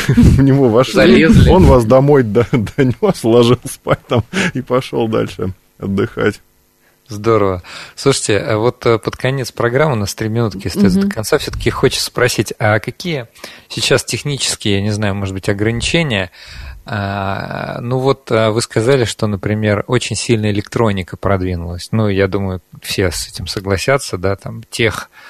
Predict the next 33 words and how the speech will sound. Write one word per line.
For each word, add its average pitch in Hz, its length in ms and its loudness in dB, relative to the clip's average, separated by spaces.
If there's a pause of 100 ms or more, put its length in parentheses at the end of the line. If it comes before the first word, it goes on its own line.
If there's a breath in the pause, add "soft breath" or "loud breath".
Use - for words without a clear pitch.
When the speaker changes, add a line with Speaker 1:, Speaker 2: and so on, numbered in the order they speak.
(380 loud breath)
Speaker 2:
а, 98 420 -4
вот 92 220 -12
эти 98 180 -10
вот 95 220 -8
параметры 101 640 -2
процессоров, - 920 -4
эм, 95 960 -6 (500)
то - 60 -2
есть, - 160 -4
ну, 139 80 -4
как 113 180 -2
бы 101 80 -4
сейчас - 540 0
электроника 127 640 -2
совсем - 320 -4
не 113 100 -4
такая, 104 300 -2
как 98 200 -8
десять 127 320 -2
и 104 40 -14
двадцать 104 320 -2
лет 104 120 -12
назад. 104 300 -10 (580 loud breath)
А 107 260 0
какие 190 340 0
у 165 60 2
нас 143 180 0
сейчас - 380 -2
есть 123 180 -2
ограничения 120 800 0
инженерно-тех-, 117 920 0
технического - 680 -4
характера, 107 680 -2